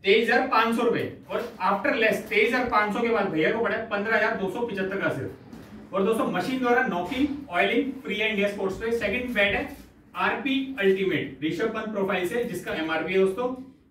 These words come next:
इक्कीस हजार पाँच सौ। इक्कीस हजार पाँच सौ का बैट भैया को पड़ा है तेरह हजार नौ सौ पचहत्तर का।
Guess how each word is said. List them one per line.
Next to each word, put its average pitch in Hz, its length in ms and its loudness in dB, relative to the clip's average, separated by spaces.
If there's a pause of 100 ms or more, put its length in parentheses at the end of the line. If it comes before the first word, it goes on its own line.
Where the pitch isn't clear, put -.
(120)
इक्कीस 240 260 -4
हजार 254 80 0
पाँच 196 300 0
सौ। 185 80 -4
इक्कीस 247 220 -2
हजार 262 140 0
पाँच 226 260 -4
सौ - 60 -4
का 247 80 -2
बैट 240 140 2
भैया 196 220 4
को 226 80 -2
पड़ा 233 100 0
है 240 60 -4
तेरह 214 340 -2
हजार 233 140 -2
नौ 202 160 -4
सौ 262 80 -2
पचहत्तर 196 400 -6
का। 120 260 -8